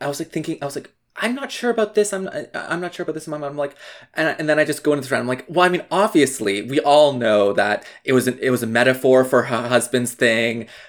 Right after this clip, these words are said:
uh, her husband's guilt, and the Babadook wasn't really real, and it's just about her feeding her own thing and getting over her own things." And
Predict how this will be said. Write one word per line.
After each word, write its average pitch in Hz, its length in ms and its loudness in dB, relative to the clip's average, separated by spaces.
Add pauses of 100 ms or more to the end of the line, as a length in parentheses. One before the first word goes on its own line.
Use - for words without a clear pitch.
(140)
uh, 113 160 2
her 117 140 0
husband's 117 240 -2
guilt, 120 180 0
and 117 160 -2
the 123 80 -2
Babadook 123 440 0
wasn't 131 240 0
really 123 160 2
real, 113 580 2
and 117 240 0
it's 110 160 -4
just 120 200 -2
about 117 200 4
her 120 360 2
feeding 123 300 -4
her 113 180 0
own 113 320 -2
thing 113 240 -2
and 113 100 -6
getting 113 220 -2
over 113 180 -2
her 113 60 0
own 113 120 0
things." 120 220 -6 (240)
And 135 400 -2